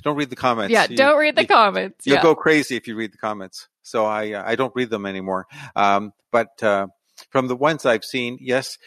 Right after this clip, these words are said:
Speaker 1: there's a tremendous amount of resistance to, uh, to some of the enhancements. Um, the first one, reducing investment fees, people might shrug their shoulders and say, "How important can this be?" In these days of low in-, low returns, low interest rates, it's hugely important. But, uh,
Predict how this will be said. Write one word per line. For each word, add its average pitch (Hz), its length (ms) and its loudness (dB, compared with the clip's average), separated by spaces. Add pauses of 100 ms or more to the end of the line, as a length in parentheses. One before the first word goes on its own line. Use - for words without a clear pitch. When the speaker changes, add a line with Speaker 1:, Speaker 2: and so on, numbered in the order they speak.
(180)
Speaker 1:
there's 127 180 -2
a 131 100 -8
tremendous 170 480 -6
amount 139 200 -4
of 120 60 -8
resistance 117 580 -8
to, 107 300 -6
uh, 107 80 -6
to 110 120 -12
some 117 200 -6
of 107 60 -6
the 101 80 -6
enhancements. 98 640 -10
Um, 90 260 -2 (380)
the 123 60 -4
first 156 280 0
one, 127 140 -2
reducing 120 460 0
investment 123 520 -2
fees, 117 440 -4 (120)
people 131 220 -4
might 113 180 -4
shrug 120 160 -4
their 104 100 -10
shoulders 107 260 -4
and 101 80 -12
say, 110 120 -4
"How 110 200 -2
important 101 420 -6
can 101 140 -10
this 95 140 -12
be?" 107 280 -8 (340)
In 110 80 -8
these 131 200 -4
days 123 200 2
of 104 60 -8
low 110 160 0
in-, 110 100 -2
low 117 180 0
returns, 110 480 -2
low 104 160 -2
interest 101 340 -10
rates, 101 240 -8
it's - 160 -16
hugely 101 360 -6
important. 95 480 -6 (300)
But, 117 220 2
uh, 135 100 0